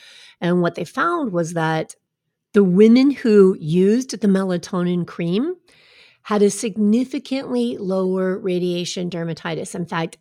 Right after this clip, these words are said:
fifty-nine percent lower compared to ninety percent for the women who were doing the placebo. That is really impactful. And then the women who were older than fifty had even less dermatitis than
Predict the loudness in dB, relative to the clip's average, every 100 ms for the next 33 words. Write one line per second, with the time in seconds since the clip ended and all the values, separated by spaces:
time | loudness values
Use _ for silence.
0 | _ -8 -8 -8 -10 -2 0 0 -2 -4
1 | -8 -6 -4 -4 -6 -6 -2 0 -2 -4
2 | -8 -6 -6 -6 -6 -6 -6 -2 2 2
3 | 0 -6 -6 -8 -6 -8 -8 -8 -4 -2
4 | -2 -4 -6 -4 -2 -2 -2 -4 -4 -4
5 | -8 -10 -8 -6 -6 -8 -12 _ -20 _
6 | -6 2 4 4 2 -2 -2 -2 -4 -6
7 | -6 -8 -12 -12 -20 -20 -6 2 4 4
8 | 2 0 2 4 2 2 -2 -2 -2 2
9 | 0 0 -2 -6 -8 -8 -8 _ -8 -8
10 | -8 -16 _ _ 0 0 0 -4 -4 -2
11 | 0 0 0 -2 -4 -8 -4 0 0 -2
12 | -6 -4 -4 -6 -8 -14 _ _ _ -2
13 | 0 2 0 -2